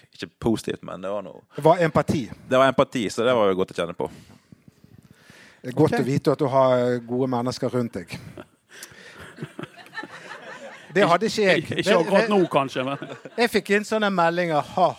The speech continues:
Speaker 2: ha, ha, Brann har rykket ned. Blant annet av nevøen til, eh, Arne Sandstø. Faen i helvete.
Speaker 3: <laughs> Ja, men det var, det, du var jo knekt.
Speaker 2: Jeg var
Speaker 3: Fordi at
Speaker 2: knekt.
Speaker 3: du
Speaker 2: Du
Speaker 3: var jo på jobb.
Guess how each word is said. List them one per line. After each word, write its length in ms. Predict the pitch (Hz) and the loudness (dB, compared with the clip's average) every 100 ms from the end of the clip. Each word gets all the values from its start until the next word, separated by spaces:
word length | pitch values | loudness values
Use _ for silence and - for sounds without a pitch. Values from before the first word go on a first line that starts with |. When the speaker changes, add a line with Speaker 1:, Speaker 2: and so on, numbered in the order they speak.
| - | 0
Speaker 2:
ha, 140 | 147 | -2
ha, 420 | - 139 127 110 | 2 0 0 -2
Brann 360 | 113 139 196 180 | -4 4 4 4
har 120 | 160 | 0
rykket 320 | 151 143 143 | -2 -4 -4
ned. 240 | 151 127 113 - - - - | 0 0 0 -10 -20 -20 -4
Blant 220 | 147 156 | 2 4
annet 300 | 165 160 175 | 6 6 6
av 140 | 160 147 | 6 6
nevøen 520 | 147 139 156 131 120 | 4 4 6 6 4
til, 240 | - 113 113 | 0 -2 0
eh, 180 | 110 | -2
Arne 240 | 123 120 120 | 0 0 0
Sandstø. 440 | - 113 113 - 92 | -2 -4 -4 -8 -10
Faen 420 | - - 95 - | -12 -14 -14 -10
i 40 | |
helvete. 500 | - 185 196 190 - | -2 0 2 0 -2
Speaker 3:
<laughs> 1300 | - - - 131 - 123 135 135 135 - 233 - - - - 226 - 302 330 - 349 | -10 -10 -4 -4 -4 -4 -4 0 0 2 0 -2 -6 -6 -8 -12 -10 -10 -12 -14 -4
Ja, 140 | 302 262 | 0 2
men 120 | 226 | 0
det 140 | 294 | 0
var, 160 | 180 143 | 2 2
det, 220 | 180 262 | 2 -2
du 160 | 170 262 | 2 0
var 200 | 135 180 | 4 2
jo 80 | 277 | 2
knekt. 460 | - 190 - - - - _ _ - | 0 -4 -6 -10 -10 -10 _ _ -10
Speaker 2:
Jeg 0 | |
var 60 | |
Speaker 3:
Fordi 140 | 190 277 | -2 0
at 100 | 185 | 0
Speaker 2:
knekt. 220 | 160 - | -2 -6
Speaker 3:
du 160 | 170 233 | -2 2
Speaker 2:
Du 60 | 240 | 6
Speaker 3:
var 140 | 254 | 6
jo 100 | 262 | 4
på 160 | - 247 | 2 4
jobb. 320 | 254 233 - | 4 2 -6